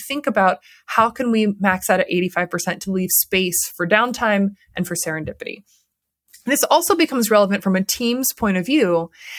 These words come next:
as you are thinking about, "How do I future-proof my company? How do I future-proof my, my talent?" Because there's gonna be a lot of changes to jobs in the next few years. And if you as a manager can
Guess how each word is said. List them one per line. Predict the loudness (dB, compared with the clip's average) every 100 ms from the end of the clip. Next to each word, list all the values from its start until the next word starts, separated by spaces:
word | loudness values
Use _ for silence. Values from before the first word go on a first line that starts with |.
| -18 0
as | 2 4
you | 2
are | 2
thinking | 0 -2 2
about, | 2 2
"How | 0
do | 2
I | 2
future-proof | 0 -4 -4 -4 -6 -4
my | -6
company? | -4 -4 -4 -10 -12 -4
How | 0
do | 2
I | 0
future-proof | 0 -2 -2 0 2 2 0 -8 -12 -20 _
my, | 0 2 2 0 -2 -8
my | -12 -2
talent?" | 0 2 2 0 -2 -4 -4 -4 -10 -20 _
Because | 0 4 4 4 2
there's | 0 2
gonna | 4
be |
a | 4
lot | 2 -2
of | -4
changes | -6 -4 -2 0 -2 -2 -2
to |
jobs | 0 2 0 -2 -2
in | -2
the |
next | -2 -4
few | -4 -2
years. | -2 -4 -6 -10 -14 -20 -20 -6
And | 0 2
if | 0 0
you | 2 4 2
as | 2
a | 2
manager | 4 4 4 2 -2 -4 -4 -6 _
can | -4 0 2 2 -2